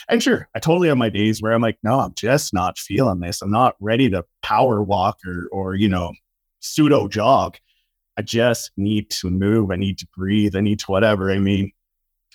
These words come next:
it gets pretty darn cold here. So there are times of the year too, where I'm just like, "Nope, nope, I'm gonna stay in my house where it's nice and warm and comfortable." But the intention is always there.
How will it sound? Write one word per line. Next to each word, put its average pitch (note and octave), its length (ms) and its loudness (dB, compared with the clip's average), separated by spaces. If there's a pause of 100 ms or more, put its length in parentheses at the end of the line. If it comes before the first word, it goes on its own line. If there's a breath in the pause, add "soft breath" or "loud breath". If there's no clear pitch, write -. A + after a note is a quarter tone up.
(100)
it - 60 -8
gets C3 200 0
pretty C3+ 440 0 (260)
darn A#2+ 320 2
cold A#2 320 0
here. F2 300 -4
So F2+ 560 -4
there A2+ 160 2
are A#2 40 0
times C3 340 2
of A#2 100 -2
the A#2 60 2
year B2+ 220 2
too, C3 240 2
where G2+ 140 0
I'm A2 140 0
just G2 140 -8
like, G#2+ 220 0
"Nope, F2+ 200 -4 (200)
nope, G#2 240 -2
I'm F#2+ 140 0
gonna A#2 120 2
stay G#2 200 -2
in F#2+ 80 2
my F2 80 0
house A2 320 -2
where F#2+ 80 -4
it's - 140 -8
nice G2 200 -2
and E2 160 -14
warm G2 280 -2
and D#2+ 100 -6
comfortable." C#3 560 0 (540 soft breath)
But B2+ 340 0 (640)
the C#3+ 160 2
intention D3 420 2
is A#2 140 0
always G2 280 -2
there. - 100 -20